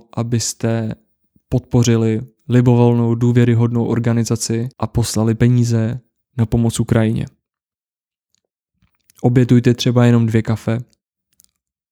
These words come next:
a pošlete jim stovku. Já si strašně cením toho, že je kolem našeho podcastu taková skvělá komunita, že posíláte dotazy pro naše hosty,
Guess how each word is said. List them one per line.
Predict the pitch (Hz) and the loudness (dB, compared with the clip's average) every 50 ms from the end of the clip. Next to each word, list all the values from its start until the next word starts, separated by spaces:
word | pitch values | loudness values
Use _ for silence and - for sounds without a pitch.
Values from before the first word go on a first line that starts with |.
| _ _ _ _ _ | _ _ _ _ _
a | - 117 | -8 -6
pošlete | - 117 - 123 113 - 120 | -4 -4 -2 -2 -2 0 0
jim | 113 110 107 | -2 -2 -2
stovku. | - - 107 - - - 123 - _ _ _ _ _ _ _ _ _ _ _ _ _ _ _ _ _ _ _ _ _ _ _ _ _ _ _ - | -4 -8 -10 -8 -10 -12 -12 -12 _ _ _ _ _ _ _ _ _ _ _ _ _ _ _ _ _ _ _ _ _ _ _ _ _ _ _ -2
Já | 123 | -2
si | 110 - 123 | 0 0 -2
strašně | - - - 139 127 - - 127 | -2 0 0 0 0 0 -2 -4
cením | 117 - 127 123 123 120 | -2 -2 -2 -2 -2 -2
toho, | 123 - 123 113 110 117 110 107 - - _ _ _ _ _ - | -2 0 0 0 0 -2 -6 -8 -10 -16 _ _ _ _ _ -12
že | 120 113 113 120 117 117 113 113 110 - _ _ _ _ _ _ _ _ _ - | -10 -4 -2 0 0 0 0 -2 -6 -8 _ _ _ _ _ _ _ _ _ -10
je | - - 123 123 117 113 113 | -4 -2 0 0 2 0 -2
kolem | 107 - - 127 123 120 120 117 120 117 113 113 | -4 -2 0 0 2 2 2 0 -2 -4 -4 -6
našeho | - 123 120 117 - 123 120 117 | -4 -4 -2 -2 0 0 0 0
podcastu | 123 120 - - 123 117 113 107 - - - 120 117 117 | -2 -4 -4 -2 -2 -2 -2 -2 -4 -4 -4 -2 -2 -2
taková | - 120 - - 117 117 110 | -4 -4 -2 -2 -2 -2 -2
skvělá | - - 131 120 117 113 | -2 -2 0 0 0 0
komunita, | 110 - 127 123 127 127 120 110 - 117 - 131 135 - _ _ _ _ _ - | 0 0 0 2 2 2 2 0 -2 -6 -10 -10 -12 -16 _ _ _ _ _ -6
že | 120 113 117 120 113 113 113 123 - _ _ _ _ _ - | -4 -2 0 0 0 -2 -4 -6 -10 _ _ _ _ _ -4
posíláte | - 117 - - 123 117 117 117 - 120 | -2 -2 0 2 2 2 2 0 0 -2
dotazy | 117 123 117 - 123 117 113 117 113 | -2 0 0 0 0 0 0 -2 -4
pro | - 113 117 | -4 -4 -4
naše | 113 113 107 - 120 | -4 -4 -4 -2 0
hosty, | 113 120 120 - - - 135 127 131 151 | 0 0 0 -2 -2 -2 -2 -2 -2 -2